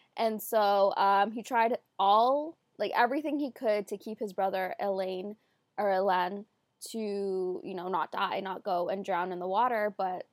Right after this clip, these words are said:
inevitably his brother does die. Um, and so he loses his whole family to this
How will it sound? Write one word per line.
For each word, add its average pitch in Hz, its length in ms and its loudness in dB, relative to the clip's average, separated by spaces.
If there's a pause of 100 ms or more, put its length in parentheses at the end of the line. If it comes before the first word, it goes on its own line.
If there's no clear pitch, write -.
inevitably 208 960 -2
his 208 220 -8
brother 175 280 -2
does 170 220 -4
die. 170 320 -8 (520)
Um, 185 580 0
and 247 160 -6
so 226 100 0
he 233 120 -2
loses 277 300 0
his 269 120 -4
whole 233 180 2
family 196 580 0
to 202 180 -4
this 180 460 -4